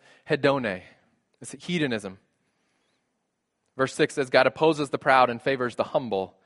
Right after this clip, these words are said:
Verse ten says, "Humble yourselves before the Lord," or "Don't be proud."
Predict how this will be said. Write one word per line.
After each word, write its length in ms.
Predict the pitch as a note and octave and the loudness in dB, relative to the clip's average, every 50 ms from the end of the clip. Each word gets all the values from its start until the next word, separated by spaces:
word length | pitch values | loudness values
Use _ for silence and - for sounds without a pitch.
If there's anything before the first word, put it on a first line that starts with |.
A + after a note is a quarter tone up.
| _ _ _ _ _ | _ _ _ _ _
Verse 180 | C#3 C#3 C3 - | -2 -2 -2 -2
ten 240 | - F3 D#3+ D3 C3+ | -2 -2 -2 -2 -2
says, 200 | - C#3 B2 C3 | -2 -4 -2 -2
"Humble 280 | C#3 D#3 E3 E3 D#3 | -2 2 2 4 2
yourselves 380 | C#3 C3 A#2+ - C#3 B2+ B2 - | 2 0 2 4 4 4 4 2
before 300 | C3 B2 - C3 B2 A#2 | -2 -8 -6 -6 -4 -2
the 80 | A#2 A2+ | -2 -2
Lord," 280 | B2 B2 A#2+ A2 G2+ | 0 0 -2 -2 -2
or 160 | - A2 A2 | -4 -6 -8
"Don't 300 | A2 G#2 A2+ A#2 - _ | -6 -6 -8 -8 -8 _
be 140 | - A2+ G#2+ | -12 -14 -14
proud." 480 | - _ _ - C#3+ A#2 G2 F#2+ - | -14 _ _ -8 -6 -6 -6 -10 -14